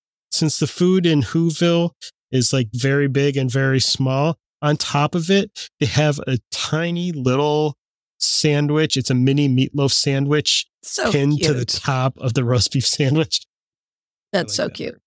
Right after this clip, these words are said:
Speaker 1: much.
Speaker 2: Are you familiar with who Earl is?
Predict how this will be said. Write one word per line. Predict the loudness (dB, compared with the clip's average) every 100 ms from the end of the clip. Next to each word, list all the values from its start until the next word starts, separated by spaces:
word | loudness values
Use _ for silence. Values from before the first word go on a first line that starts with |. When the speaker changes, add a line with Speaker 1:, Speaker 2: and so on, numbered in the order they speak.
| _
Speaker 1:
much. | -4 -4 -2
Speaker 2:
Are | -2
you | 0 2 0
familiar | 0 0 0 0 0
with | 0 0
who | -2 -4 -2
Earl | 0 2 2 -2 -6
is? | -10 -12 -12 -14 -14 -14